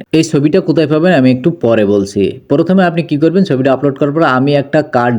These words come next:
দিয়েছি, ওটা শুধু ছবিটা ডিলিট করে দাও, আর নামের জায়গায় এইচ এম মনিরুল দাও। এটা আমি যেরকম লিখলাম আপনিও আপনারটা লিখবেন। লেখার পরে দেখুন উনি কিন্তু ছবিটা ডিলিট করছে, নামের জায়গায় আমার নামটা কিন্তু দিয়ে দিয়েছে, নামটাও ডিলিট করে।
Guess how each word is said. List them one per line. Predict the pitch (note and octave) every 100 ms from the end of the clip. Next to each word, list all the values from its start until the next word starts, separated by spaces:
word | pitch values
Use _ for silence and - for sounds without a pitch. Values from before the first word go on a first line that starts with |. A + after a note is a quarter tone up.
| G#2+
দিয়েছি, | C3 C3 D#3+
ওটা | C#3 A#2+ A2+ B2
শুধু | A#2+ C3 D3
ছবিটা | D3 A2+ A2+ C3
ডিলিট | A2+ A2 A#2 -
করে | C3 C3
দাও, | C#3 C#3+
আর | - A2+ A#2+
নামের | B2 A2+ A#2+ C#3 C#3+
জায়গায় | C#3+ C#3+ D#3
এইচ | - B2 B2 -
এম | D#3+
মনিরুল | B2+ A2 G2+ F#2+ F#2+
দাও। | F2+ - - - _ -
এটা | C#3 D#3
আমি | D3 D#3
যেরকম | D#3 D3+
লিখলাম | D3 C#3+ F3
আপনিও | A#2 A2 B2+
আপনারটা | B2+ B2 A#2 G#2+ B2
লিখবেন। | F#2+ F2+ F2 - _ _ _ _ A#2+
লেখার | C#3 F3
পরে | F3+ G3
দেখুন | E3 E3 F3+
উনি | E3
কিন্তু | E3 F3
ছবিটা | E3 D3 C3+ D3+
ডিলিট | C#3 C#3 C#3
করছে, | D#3+ D3 E3+
নামের | B2+ A#2+ A#2+
জায়গায় | A#2+ A#2+ B2
আমার | A#2 A#2+
নামটা | A2 G#2+ A2
কিন্তু | A#2+ C#3 C#3+
দিয়ে | B2+ G#2+ G2
দিয়েছে, | F#2 F#2
নামটাও | G2 G#2+ G#2 G#2+
ডিলিট | F#2+ F#2+ F2+
করে। | -